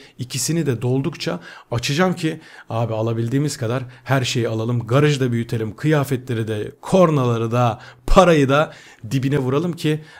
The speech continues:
rahat rahat abi ondan sonra at koştururuz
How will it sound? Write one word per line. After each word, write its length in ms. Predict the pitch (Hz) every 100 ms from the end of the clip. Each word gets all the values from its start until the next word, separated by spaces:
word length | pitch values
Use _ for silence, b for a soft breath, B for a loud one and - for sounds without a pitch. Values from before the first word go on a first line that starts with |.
| -
rahat 340 | 151 175 131 120
rahat 240 | 117 120
abi 220 | 131 120
ondan 280 | 117 127 127
sonra 400 | 120 110 131 123 B B -
at 200 | 117 -
koştururuz 600 | 104 - 107 104 120